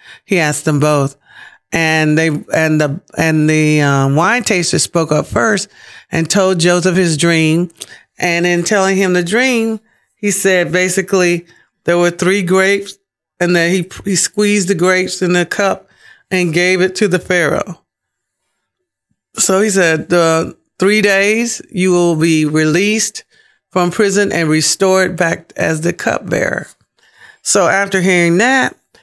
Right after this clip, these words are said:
the baker was all excited. He said, "I had a dream too. And on my dream, I had three baskets of bread, and it was on my head,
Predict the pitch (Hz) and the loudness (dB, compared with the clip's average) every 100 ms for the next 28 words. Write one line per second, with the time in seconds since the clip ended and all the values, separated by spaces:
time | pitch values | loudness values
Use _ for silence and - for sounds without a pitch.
0 | _ - 160 175 233 254 185 185 196 _ | _ -6 -2 0 0 -2 -2 -2 -6 _
1 | _ _ _ _ _ - 160 160 170 160 | _ _ _ _ _ -2 0 2 2 0
2 | 156 - 160 151 175 190 180 160 - 233 | 0 0 0 0 0 0 -2 -2 -2 -2
3 | 254 269 247 202 233 233 220 277 220 - | 0 0 0 0 0 0 0 0 0 -2
4 | _ _ _ _ _ _ _ _ _ _ | _ _ _ _ _ _ _ _ _ _
5 | - 147 165 165 175 208 190 185 175 165 | -6 -2 0 2 0 0 0 0 2 0
6 | 165 160 - - - - - _ _ - | 0 -2 -8 -20 -20 -20 -20 _ _ -8
7 | 170 180 180 170 151 147 - 214 240 185 | -4 -2 0 2 0 -2 -2 0 0 0
8 | 196 202 190 - - - - - - _ | 0 0 -2 -4 -6 -8 -10 -12 -14 _
9 | _ _ _ - 156 151 139 147 160 185 | _ _ _ -2 -2 0 -2 0 0 0
10 | 165 - - - - - - - 165 160 | 0 -2 -6 -16 -20 -20 -20 -6 -2 0
11 | 160 151 151 - - 160 156 - 170 180 | 2 0 -2 -4 -2 -2 0 0 0 2
12 | 175 170 170 190 - 165 - | 0 0 0 0 0 -4 -6